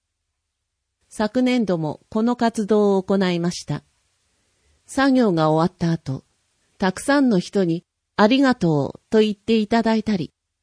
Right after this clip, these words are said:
お礼の手紙をいただいたりして、自分たちの活動がふるさとへの恩返しになっていると感じました。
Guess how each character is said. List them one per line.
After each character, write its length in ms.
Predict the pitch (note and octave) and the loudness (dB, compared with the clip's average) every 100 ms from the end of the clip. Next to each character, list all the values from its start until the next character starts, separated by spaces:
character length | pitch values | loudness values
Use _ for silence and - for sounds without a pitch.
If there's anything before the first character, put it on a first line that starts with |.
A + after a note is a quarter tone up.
| _ _ | _ _
お 120 | G3+ | 4
礼 180 | G#3+ C4 | 6 6
の 160 | B3+ B3+ | 4 0
手 140 | C4 | 0
紙 280 | B3 B3 A#3+ | 0 0 2
を 60 | A3 | 0
い 100 | A3 | 0
た 140 | B3 | 0
だ 140 | B3 B3 | 0 -2
い 80 | |
た 120 | B3+ B3 | -2 -4
り 120 | F#3 | -4
し 80 | - | -4
て、 240 | E3 - _ _ _ _ F3 | -6 -6 _ _ _ _ 0
自 100 | G3+ | 2
分 200 | C4+ C#4 | 2 2
た 160 | A#3+ | 2
ち 100 | G#3+ | 2
の 100 | F3 | -2
活 300 | E3+ E3+ F#3 | 0 -2 -2
動 200 | E3+ F3 | 0 0
が 180 | D#3+ E3 - - _ | 0 -6 -8 -20 _
ふ 140 | A3 | 0
る 120 | A#3+ | 0
さ 180 | C#4+ A#3+ | 2 0
と 120 | G#3 | 2
へ 100 | F3+ | 0
の 160 | F3 E3 | 2 2
恩 160 | G#3 B3 | 2 2
返 220 | C4+ C4+ | 2 0
し 140 | - | 0
に 80 | F3 | 0
な 120 | F#3+ | 0
っ 40 | G#3 | -2
て 160 | - | 0
い 100 | E3 | 0
る 140 | D#3+ F#3+ | 0 -2
と 100 | E3 | -2
感 240 | E3 D#3 | 0 0
じ 140 | - | 0
ま 120 | D#3 D#3+ | -2 -4
し 120 | - | -6
た。 220 | C#3+ | -10